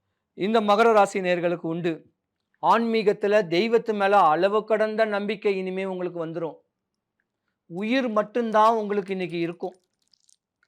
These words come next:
எல்லாம் இழந்தா இருப்பீங்க. அது உங்களுக்கு உயிர் போகாம இருக்கிற வரைக்கும் ஒரு குறை வராது. ஆனா நீங்க வழிபடக்கூடிய தெய்வம் சனீஸ்வர பகவானை வழிபடுங்க. இந்த குரு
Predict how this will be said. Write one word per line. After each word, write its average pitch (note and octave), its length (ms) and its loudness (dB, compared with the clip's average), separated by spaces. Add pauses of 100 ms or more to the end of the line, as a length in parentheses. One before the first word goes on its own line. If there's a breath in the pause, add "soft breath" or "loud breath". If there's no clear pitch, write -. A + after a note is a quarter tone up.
(240)
எல்லாம் F3+ 560 0
இழந்தா D#3+ 400 -2
இருப்பீங்க. C3+ 340 -12 (1200)
அது E3 180 -4 (280)
உங்களுக்கு D#3 300 -6
உயிர் G#3+ 260 -8
போகாம A#3 500 0
இருக்கிற E3+ 240 -6
வரைக்கும் E3 320 -8 (220)
ஒரு D3+ 180 -8
குறை D3+ 220 -4
வராது. B2 340 -8 (1400)
ஆனா G#3 180 4 (140)
நீங்க D4+ 260 6
வழிபடக்கூடிய B3+ 640 6 (120)
தெய்வம் A3+ 320 4
சனீஸ்வர A3+ 460 2
பகவானை G3 480 2
வழிபடுங்க. E3+ 460 0 (920)
இந்த G3 260 0
குரு A#3 220 0